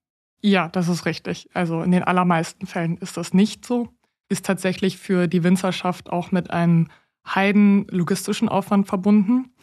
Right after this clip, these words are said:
In den allermeisten Fällen tut sich die Getränketechnologie zusammen.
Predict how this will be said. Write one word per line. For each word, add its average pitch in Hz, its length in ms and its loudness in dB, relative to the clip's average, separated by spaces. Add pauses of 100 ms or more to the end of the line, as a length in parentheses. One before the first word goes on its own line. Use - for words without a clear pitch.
(500)
In 208 100 2
den 208 120 4
allermeisten 208 580 2
Fällen 196 560 2 (100)
tut 208 180 0
sich 196 160 -2
die 190 120 -2
Getränketechnologie 185 1000 -2 (120)
zusammen. 170 540 -2